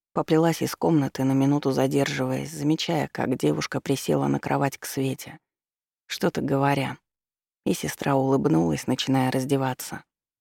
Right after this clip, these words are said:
Алексеева вышла из дома. Рассветало. Воздух стоял невероятный.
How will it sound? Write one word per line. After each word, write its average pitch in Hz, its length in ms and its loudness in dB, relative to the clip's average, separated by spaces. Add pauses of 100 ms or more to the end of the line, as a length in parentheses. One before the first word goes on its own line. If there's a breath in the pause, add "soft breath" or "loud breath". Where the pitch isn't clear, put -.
(300)
Алексеева 180 580 4
вышла 175 320 2
из 165 200 4
дома. 139 460 2 (200)
Рассветало. 160 800 0 (640)
Воздух 180 440 4
стоял 147 380 2
невероятный. 143 920 2